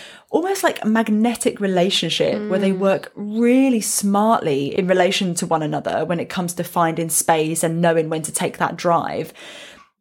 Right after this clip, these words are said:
Speaker 1: The turning point in the match for me was when Iona Christian went down with the ankle injury in the third quarter, um, which was absolutely gutting to see. She is pivotal in that Wasps attacking end. And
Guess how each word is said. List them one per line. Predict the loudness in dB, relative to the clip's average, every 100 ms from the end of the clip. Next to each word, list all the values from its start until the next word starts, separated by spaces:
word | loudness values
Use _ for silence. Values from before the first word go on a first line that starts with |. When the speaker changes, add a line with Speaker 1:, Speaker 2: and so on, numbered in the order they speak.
| 0
Speaker 1:
The | 0
turning | 4 4 4 4
point | 2
in | 2
the | 2
match | 2 0 -2
for |
me | 0 2 2
was | 2 2 2
when | 2
Iona | 2 2 2
Christian | 0 -4 -2 0
went | 0
down | 2 2 2
with | 0
the | 0
ankle | 0 -2 -4
injury | -2 -2 0 0 -2
in | -2
the | -4
third | 0 0 0
quarter, | -2 2 2 2 0 0 -4 -10 -18 -10 -2
um, | 0 0
which | -2 -4
was | -2
absolutely | 0 0 -2 -4 -4
gutting | -2 -2 -2 -4
to | -4
see. | -2 0 0 -4 -8 -16 -20 _
She | -4 2 4 4
is | 2 2 0 -4 -10
pivotal | -2 0 0 -2 0 0 0
in | -2
that | -4 -4
Wasps | -4 -4 -4 -4
attacking | -4 -6 -4 -4
end. | -4 -6 -8 -4
And | -2 -2 -6